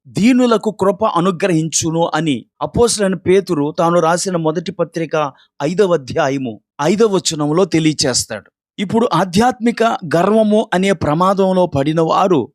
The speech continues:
దేవుడు వారికిచ్చిన వరాలను కోల్పోకపోయినా, దేవుని కృపను కోల్పోతారు. చేతి నిండా పుష్కలంగా పరిచర్య ఉన్నప్పటికీ, దేవుని కృప మరియు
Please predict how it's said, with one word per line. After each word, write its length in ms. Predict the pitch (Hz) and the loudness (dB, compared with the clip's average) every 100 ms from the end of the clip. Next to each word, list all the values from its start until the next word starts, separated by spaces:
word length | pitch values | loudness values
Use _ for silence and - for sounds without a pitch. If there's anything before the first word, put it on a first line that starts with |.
| _ | _
దేవుడు 440 | 117 196 254 247 240 | 2 4 4 4 2
వారికిచ్చిన 640 | 208 190 - 165 - 202 | 2 0 -4 -4 0 0
వరాలను 580 | 156 147 180 190 185 175 | 0 0 2 2 0 -2
కోల్పోకపోయినా, 1200 | - 151 160 175 170 175 151 156 156 160 220 - _ 117 | 0 0 0 -4 -2 -4 -2 0 2 0 -6 -10 _ -8
దేవుని 480 | 107 240 269 233 | 2 2 4 2
కృపను 540 | 214 _ 202 196 254 214 | 0 _ -2 2 0 2
కోల్పోతారు. 760 | - 170 151 139 135 117 101 _ _ - 190 | 2 2 2 0 0 -4 -6 _ _ 0 2
చేతి 220 | 240 262 | 2 2
నిండా 320 | 240 233 226 | 0 2 0
పుష్కలంగా 760 | 220 185 - - 226 214 202 196 | 0 -2 -2 -2 -2 0 2 0
పరిచర్య 560 | - 156 190 214 196 | 0 0 0 0 2
ఉన్నప్పటికీ, 880 | 185 143 160 170 190 185 180 240 190 - _ | 2 2 0 0 0 -2 -6 -10 -10 -12 _
దేవుని 420 | 117 214 262 247 | 0 2 4 2
కృప 340 | 240 - 196 220 | 0 -2 -2 0
మరియు 520 | 214 190 175 175 170 | 0 2 2 2 0